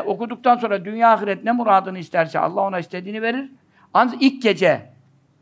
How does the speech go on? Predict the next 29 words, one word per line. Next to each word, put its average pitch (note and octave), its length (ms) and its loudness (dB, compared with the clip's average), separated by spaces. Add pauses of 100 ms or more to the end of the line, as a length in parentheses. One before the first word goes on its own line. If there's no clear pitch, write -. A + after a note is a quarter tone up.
(300)
veya A#3+ 240 4
ilk B3+ 200 -4
günü B3 180 -2
geçmesin. G3 500 -2
Gece G3+ 260 -2
olsa G#3 260 0
teheccüde G3+ 520 0
muazzam. F3 500 2 (720)
Efendim, F3 580 0 (1200)
e, D4 40 -20 (640)
daha B3+ 400 2
dolu C4+ 340 4
faziletleri A3 720 2
var. D#3 200 0
Cuma G#3+ 280 4
gününün A3+ 340 -4
ilk B3+ 160 -4
saati F#3 580 0 (840)
okursa, F#3 680 0
Perşembeyi F3+ 560 0
Cuma F3+ 360 2
bağlayan E3+ 380 2
gece, D#3 280 -4
imsaktan F#3 560 -2
sonraki F3 440 -6
ilk G3 180 -10
vakitte D3+ 340 -6
okursa C3+ 280 -10
mesela, - 480 -8